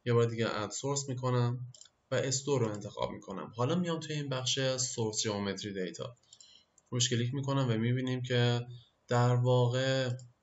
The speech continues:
دو تا منطقه من، دو تا چشمه من اضافه شده. شما می‌تونید گرید رو بزنید، گرید رو برای شما بکشه. همچنین اسم اینها رو پیشنهاد می‌کنم تغییر بدید، چون بعداً باید یه سری پارامتر برای هر کدوم بزنیم،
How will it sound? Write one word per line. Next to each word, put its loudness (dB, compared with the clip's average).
دو 2
تا 2
منطقه 2
من، 0
دو -2
تا -4
چشمه 0
من 2
اضافه -2
شده. -6
شما 2
می‌تونید 4
گرید 0
رو 0
بزنید، -2
گرید -2
رو -2
برای -2
شما -4
بکشه. -2
همچنین 0
اسم 0
اینها 2
رو 0
پیشنهاد 2
می‌کنم -2
تغییر -2
بدید، -6
چون -2
بعداً 0
باید 2
یه 0
سری 0
پارامتر -2
برای 0
هر 0
کدوم -4
بزنیم، -2